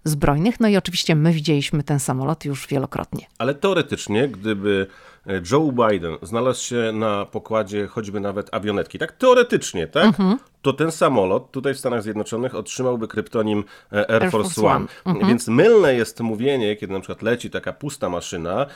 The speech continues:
Speaker 2: że leci Air Force One. Nie wiem, czy pamiętasz, e, taka informacja bardzo mylnie podawana była, mm, przy okazji pogrzebu, e, Busha seniora, dlatego że wówczas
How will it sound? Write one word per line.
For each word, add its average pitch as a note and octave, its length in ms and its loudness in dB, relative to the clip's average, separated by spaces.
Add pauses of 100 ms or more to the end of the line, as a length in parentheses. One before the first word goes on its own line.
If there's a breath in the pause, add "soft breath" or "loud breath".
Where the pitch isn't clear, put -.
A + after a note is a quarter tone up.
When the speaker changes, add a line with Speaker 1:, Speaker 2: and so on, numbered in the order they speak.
(160 loud breath)
Speaker 2:
że G#2 260 -4
leci G#2+ 360 -2
Air A2 120 -2
Force G2 260 -8
One. D2+ 140 -6
Nie D3 140 -6
wiem, D3+ 120 -4
czy C#3+ 120 -8
pamiętasz, C#3 640 -2
e, A2 280 2 (160)
taka G2+ 280 -2
informacja G#2+ 520 -2
bardzo G2 260 0
mylnie B2+ 400 2
podawana A2 480 0
była, G#2 300 0 (360 loud breath)
mm, G2+ 400 0
przy G#2+ 320 -2
okazji G#2 400 -2
pogrzebu, G2 580 -2 (280 loud breath)
e, G2 40 -8 (520)
Busha A2+ 320 -2
seniora, G#2 680 4
dlatego F#2 480 -4
że F#2+ 400 -2
wówczas G2 640 -6